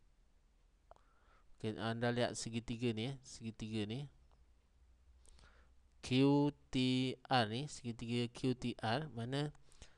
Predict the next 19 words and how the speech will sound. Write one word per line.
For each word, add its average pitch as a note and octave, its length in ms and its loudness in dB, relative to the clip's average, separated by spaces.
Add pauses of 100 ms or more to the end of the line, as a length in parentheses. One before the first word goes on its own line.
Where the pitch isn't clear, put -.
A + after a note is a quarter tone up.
(160)
sini C#3 360 0
seratus B2+ 400 0
empat A#2 200 2
belas B2 440 2
tambah A#2 400 0
dengan A#2 320 -4
dua A2+ 80 -4
puluh G#2+ 240 -4
empat C#3 320 2
tambah A#2+ 400 2 (320)
Y. D#3 160 -4 (1160)
Tambah A2+ 360 2 (320)
Y D#3 200 -4 (240)
sama A#2 340 -4
juga A#2+ 240 0
dengan A#2+ 300 -4
seratus A#2+ 640 -2
lapan A2 460 -2
puluh D3+ 180 0